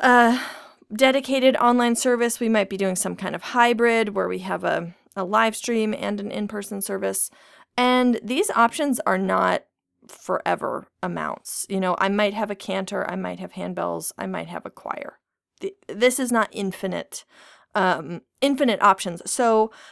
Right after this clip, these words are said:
by thinking about this in, in, like, a flowchart kind of way, well, if this option happens, then I can do X, Y, Z. And if this option is what's happening, well, then I'll do A, B, C. And so I'm thinking about, I'm really doing more planning work than I normally would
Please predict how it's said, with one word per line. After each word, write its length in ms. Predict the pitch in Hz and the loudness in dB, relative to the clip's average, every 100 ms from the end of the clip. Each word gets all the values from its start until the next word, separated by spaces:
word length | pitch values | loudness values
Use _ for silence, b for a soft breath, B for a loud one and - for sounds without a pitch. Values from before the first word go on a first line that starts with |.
| B | B
by 160 | - 214 | -2 -2
thinking 500 | 226 - 262 262 226 | -2 -2 -2 0 -2
about 240 | 214 202 185 | 2 0 0
this 180 | 190 | -6
in, 200 | 190 180 - | -6 -8 -8
in, 380 | 190 180 180 - | -6 -4 -6 -6
like, 180 | - 165 | -8 -10
a 40 | |
flowchart 500 | - 240 311 269 202 | 0 2 2 2 0
kind 200 | - 185 | 0 -6
of 60 | 165 | -4
way, 120 | 156 | -4
well, 180 | 185 180 | -4 -4
if 120 | - | -4
this 180 | 320 - | -6 -2
option 320 | 208 - 190 | -2 -4 -6
happens, 440 | 175 - 185 170 | -6 -6 -8 -10
then 180 | 165 147 | -10 -10
I 80 | 160 | -12
can 180 | - 190 | -12 -10
do 160 | 180 - | -10 -10
X, 200 | - - | -12 -10
Y, 140 | 196 208 | -6 -6
Z. 300 | 277 311 - B B B | -6 -8 -10 B B B
And 160 | 247 262 | -2 0
if 140 | 285 | 0
this 220 | 247 508 254 | -2 -2 2
option 360 | 214 208 185 | 0 0 -6
is 140 | 170 175 | -6 -6
what's 160 | 170 | -8
happening, 420 | - 165 196 202 | -4 -6 -6 -6
well, 140 | 208 202 | -4 -2
then 260 | 202 220 - | -2 -2 -2
I'll 180 | 180 185 | -4 -4
do 200 | 180 185 | -6 -6
A, 160 | - 175 | -6 -6
B, 160 | 175 - | -8 -10
C. 320 | - - - _ _ _ _ _ | -8 -8 -12 _ _ _ _ _
And 140 | 226 220 | -6 0
so 100 | 220 | 0
I'm 120 | 226 | 0
thinking 360 | 311 381 339 | -4 -6 -2
about, 440 | 233 202 190 196 - b b b b | 0 4 4 4 -2 b b b b
I'm 140 | - 226 | 0 2
really 160 | 294 | 2
doing 260 | 208 202 220 | 2 2 4
more 220 | 202 190 | 4 2
planning 400 | - 170 190 190 | 0 -6 -4 -4
work 200 | 156 - | -6 -8
than 120 | 147 | -10
I 60 | 160 | -10
normally 360 | 170 165 156 | -10 -10 -12
would 520 | 175 185 302 269 190 | -12 -4 2 4 4